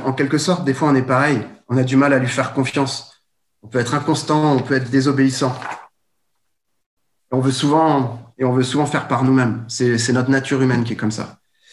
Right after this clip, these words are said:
Et les conséquences que cela produit, en fait, c'est que ça produit rien de bon dans nos vies. L'image des vers et de la mauvaise odeur, et des mauvaises odeurs, c'est quelque chose qui, qui, qui me parle, moi.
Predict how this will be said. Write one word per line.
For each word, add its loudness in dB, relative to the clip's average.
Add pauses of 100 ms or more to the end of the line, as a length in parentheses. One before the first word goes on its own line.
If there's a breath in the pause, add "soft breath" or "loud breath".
(440 loud breath)
Et 4
les 4
conséquences 0
que 0
cela 2
produit, 2
en 2
fait, 0
c'est -2
que -8
ça 0
produit 0
rien 2
de 4
bon 2
dans 4
nos 4
vies. -8 (320)
L'image 4
des 2
vers 2
et 0
de -4
la 2
mauvaise 0
odeur, -2 (360 loud breath)
et -2
des 2
mauvaises 2
odeurs, 2
c'est -2
quelque -2
chose 0
qui, -8
qui, -12
qui -4
me 2
parle, 2
moi. -2